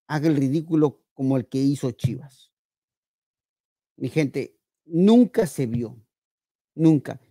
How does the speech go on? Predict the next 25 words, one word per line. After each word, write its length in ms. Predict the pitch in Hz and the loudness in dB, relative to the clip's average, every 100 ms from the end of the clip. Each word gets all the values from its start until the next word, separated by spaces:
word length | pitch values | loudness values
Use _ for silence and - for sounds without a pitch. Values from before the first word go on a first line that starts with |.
| _ | _
Yo 220 | 160 214 | 4 4
dije 480 | 220 190 123 127 139 | 4 -4 -6 -6 -10
en 160 | - 135 | 0 2
un 100 | 156 | 4
vi-, 80 | 156 | 4
en 140 | 139 | 4
el, 240 | 123 123 120 | 2 0 -2
en 140 | 123 | -4
el 100 | 117 | -4
video 400 | 113 113 160 170 165 | -4 2 4 4 2
en 240 | 131 123 | -2 0
vivo, 280 | 151 143 143 | 0 0 0
dije, 360 | 131 120 95 - _ _ _ _ _ _ _ _ _ _ - | -2 -6 -12 -14 _ _ _ _ _ _ _ _ _ _ -2
a 100 | 156 | 4
veces 400 | 202 262 240 - | 4 6 2 2
tú 140 | 262 | -4
juegas 520 | - 240 262 202 185 | 2 6 8 6 2
y 80 | 175 | 0
dices, 560 | 170 214 185 131 - - _ _ | -2 -2 -2 -4 -6 -20 _ _
"Lo 120 | 156 156 | 4 6
intentamos", 920 | 160 143 143 135 - 160 160 127 113 | 6 4 2 2 2 -2 0 -2 0
¿no? 260 | 139 262 - _ _ _ | -2 -2 -10 _ _ _
El 180 | 139 120 | -6 -4
portero 600 | 135 131 - 185 190 - | -4 -6 -2 0 0 -2
contrario 720 | 147 123 160 156 160 160 | -6 -4 -4 -2 -2 -4